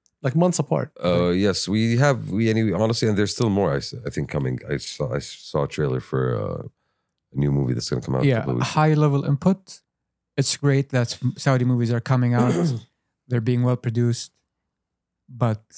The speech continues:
Speaker 3: my
Speaker 1: Ah, ah, before you go to but, keep going with the high
Speaker 2: Keep
Speaker 1: level
Speaker 2: going
Speaker 1: input.
Speaker 2: with the high level input.
Speaker 3: Yeah, the, the high level input, like, it's amazing they're coming out. It's nice that we're seeing local Saudi talent,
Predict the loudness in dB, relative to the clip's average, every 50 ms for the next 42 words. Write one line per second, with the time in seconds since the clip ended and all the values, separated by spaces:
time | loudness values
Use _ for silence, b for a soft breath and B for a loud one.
0 | -20 -20 _ _ _ _ _ _ _ _ -2 0 2 4 4 4 2 2 0 0
1 | 0 2 4 4 4 4 4 4 2 0 0 -2 _ _ _ _ _ -2 0 2
2 | 2 2 2 0 0 0 0 0 0 0 2 2 2 2 2 2 2 0 0 2
3 | 2 2 2 2 2 2 0 0 -2 -2 -2 2 2 2 2 2 2 2 2 2
4 | 2 0 -4 -12 -16 -8 -2 0 2 4 4 4 4 4 2 2 2 2 2 2
5 | 2 0 -2 -2 0 0 -2 -2 -2 -4 -4 -2 0 2 2 2 2 2 2 0
6 | 0 0 0 0 2 2 2 2 2 2 0 -2 -4 -8 -12 -6 -2 0 2 2
7 | 2 2 2 0 -2 -2 -2 0 0 0 2 2 2 2 2 2 2 2 2 0
8 | 0 -2 -4 -4 -2 0 0 2 2 2 0 0 0 0 0 2 2 0 0 0
9 | -2 -6